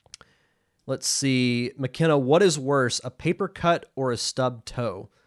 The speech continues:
Uh, for me personally, I would say a paper cut, uh,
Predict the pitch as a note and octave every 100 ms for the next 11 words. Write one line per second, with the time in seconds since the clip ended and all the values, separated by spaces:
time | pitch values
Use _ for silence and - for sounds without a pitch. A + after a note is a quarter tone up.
0 | _ _ _ _ _ _ _ _ - B2
1 | C#3+ C#3+ C3 E3+ D#3 A3+ F#3+ F#3+ G3+ -
2 | G#3+ G#3+ G#3 - D#3 E3 D3+ - D3+ C3+
3 | - B2+ A2 - G#2+ G#2 - _ _ _
4 | _ _ - A2